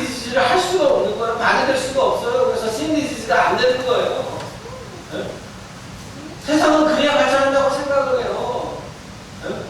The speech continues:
그러다 보면 뭐가 나와요? 이상한 놈들이 나오죠. 히틀러 같은 놈들이 나와가지고, 예? 뭐예요? 약한 것들은 다 쓸어버려야 된다고. 강한 것들만 남아요. 예? 옛날에 플라톤이 그 철-, 철인정 씨 같은 거.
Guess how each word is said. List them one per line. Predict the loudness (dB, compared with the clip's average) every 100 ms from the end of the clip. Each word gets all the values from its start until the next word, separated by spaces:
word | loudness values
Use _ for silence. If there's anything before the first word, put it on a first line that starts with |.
| -12 -10
그러다 | -4 2 4 4
보면 | 2 2
뭐가 | 4
나와요? | 4 4 4 2 2 0 -2 -6
이상한 | -4 -2 -2
놈들이 | -2 -2 0
나오죠. | 0 0 -4
히틀러 | -6 -6 -4
같은 | -4 -4
놈들이 | -6 -6
나와가지고, | 0 0 2 0 -2 -2 -2 -2 -4 -8 -12 -10 -6
예? | -4 -4 -8 -12 -14 -16 -16 -16 -16 -16 -16 -12 -6
뭐예요? | -2 0 0 -2 -4 0
약한 | 2 4 2
것들은 | 2 0
다 | 0 -2
쓸어버려야 | -4 0 2 2 2
된다고. | -2 -6 -8 -12 -14 -14 -16 -16 -16 -16 -16 -14 -8
강한 | -2 0 2
것들만 | 2 2 0
남아요. | 0 -2 -4 -6 -10 -14 -16 -16 -14 -16 -16 -14
예? | -12 -12 -12 -8
옛날에 | -2 0 0
플라톤이 | -2 -2 -2 -6
그 | -6
철-, | -4 -4
철인정 | -4 -4 -2 -4 -6
씨 | -8
같은 |
거. | -10